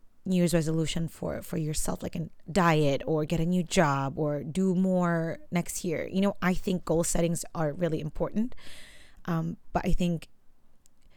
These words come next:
we also forget that maybe because you didn't get a choice or, or a chance to achieve as much as you wanted to in two thousand and nineteen, that it has pressured you to create such a immense amount of, um, New Year's resolution.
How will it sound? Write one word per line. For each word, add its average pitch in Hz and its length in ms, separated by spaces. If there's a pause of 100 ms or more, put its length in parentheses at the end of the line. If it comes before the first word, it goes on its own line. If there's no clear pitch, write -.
(100)
we 202 120
also 185 220
forget 151 460
that 170 200 (640)
maybe 208 420
because 190 260
you 196 120
didn't 190 160
get 185 100
a 170 60
choice 175 680
or, 165 320
or 151 380
a 156 60 (140)
chance 180 480
to - 220
achieve 175 380
as 170 160
much 160 200
as 156 120
you 165 80
wanted 156 400
to 190 320 (400)
in 180 80
two 190 100
thousand 180 280
and 175 100
nineteen, 175 420
that 165 140
it 156 60
has 156 200
pressured 156 460
you 151 80
to - 140
create 156 400
such - 320
a 151 200 (400)
immense 170 440
amount 147 340
of, 147 400 (400)
um, 143 260
New 180 160
Year's 165 280
resolution. - 840